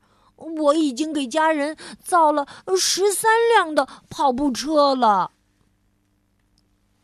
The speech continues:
蹦蹦和跳跳啊，现在一点儿都不困了，专心致志地听可可讲她家乡的故事。那里的一切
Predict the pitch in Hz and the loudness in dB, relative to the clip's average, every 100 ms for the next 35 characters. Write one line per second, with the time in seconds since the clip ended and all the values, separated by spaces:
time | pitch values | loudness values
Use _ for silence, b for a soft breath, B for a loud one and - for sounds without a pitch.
0 | _ _ _ _ _ _ _ _ _ _ | _ _ _ _ _ _ _ _ _ _
1 | _ _ _ - 294 247 220 208 214 - | _ _ _ -10 -8 -6 -8 -8 -10 -10
2 | 269 208 202 185 170 156 - _ _ _ | -10 -10 -10 -8 -8 -10 -16 _ _ _
3 | _ - - 247 220 269 254 220 226 B | _ -14 -8 -8 -6 -8 -10 -12 -18 B
4 | B - 466 - 240 175 165 311 - 277 | B -8 -8 -8 -12 -12 -10 -8 -6 -8
5 | - 254 208 185 185 _ _ _ _ _ | -8 -8 -6 -8 -14 _ _ _ _ _
6 | _ _ _ - 403 440 - - 269 254 | _ _ _ -12 -12 -12 -14 -8 -6 -6
7 | 254 202 247 240 202 196 B - 240 247 | -6 -8 -6 -4 -4 -8 B -14 -10 -10
8 | - 247 - 220 214 B B - 196 165 | -10 -12 -12 -14 -14 B B -12 -10 -10
9 | 196 233 233 254 233 220 190 214 196 - | -12 -10 -10 -8 -6 -8 -6 -6 -6 -6
10 | 175 - _ _ _ _ _ _ _ _ | -10 -12 _ _ _ _ _ _ _ _
11 | _ _ _ _ _ _ _ _ 370 392 | _ _ _ _ _ _ _ _ -16 -12
12 | 392 311 262 269 254 262 - 320 311 285 | -10 -8 -6 -6 -6 -8 -10 -8 -8 -10